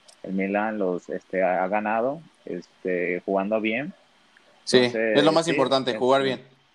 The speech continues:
Speaker 1: sí.
Speaker 2: y mantener el
Speaker 1: Sí,
Speaker 2: nivel.
Speaker 1: sí.
Speaker 2: Pero bueno, pues
Speaker 1: Sí,
Speaker 2: pasemos a
Speaker 1: exactamente.
Speaker 2: temas europeos.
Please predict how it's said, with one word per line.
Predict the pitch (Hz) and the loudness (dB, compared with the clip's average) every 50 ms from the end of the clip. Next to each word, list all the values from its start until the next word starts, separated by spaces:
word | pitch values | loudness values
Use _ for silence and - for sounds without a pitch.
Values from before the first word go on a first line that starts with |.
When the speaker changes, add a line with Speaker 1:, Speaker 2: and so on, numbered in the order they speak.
| _ | _
Speaker 1:
sí. | - - 117 113 113 120 - _ _ _ _ _ - | -16 -10 -8 -8 -8 -8 -12 _ _ _ _ _ -14
Speaker 2:
y | 117 110 | -10 -6
mantener | 113 110 - 113 110 113 117 117 117 | -6 -4 -4 -4 -4 -2 -2 -2 -2
el | 110 | -2
Speaker 1:
Sí, | 107 | -2
Speaker 2:
nivel. | 135 139 139 - | -2 -2 -2 -4
Speaker 1:
sí. | 131 135 139 - _ _ _ _ _ _ _ _ _ _ _ _ - - - _ _ | -6 -8 -10 -12 _ _ _ _ _ _ _ _ _ _ _ _ -20 -20 -20 _ _
Speaker 2:
Pero | - 117 117 120 | 2 4 4 4
bueno, | 120 127 131 139 143 135 | 4 4 2 2 0 0
pues | 131 127 | -2 0
Speaker 1:
Sí, | 123 | 0
Speaker 2:
pasemos | 135 131 120 151 160 170 156 | 0 0 0 0 0 0 0
a | 147 | 0
Speaker 1:
exactamente. | 127 110 120 147 156 160 | 0 -2 -2 -2 0 2
Speaker 2:
temas | 160 151 135 123 - - - | 2 2 2 0 -2 -2 -2
europeos. | 123 117 117 113 117 - - 151 170 185 175 165 165 - | -2 0 0 0 -2 -2 0 2 2 2 2 0 -2 -6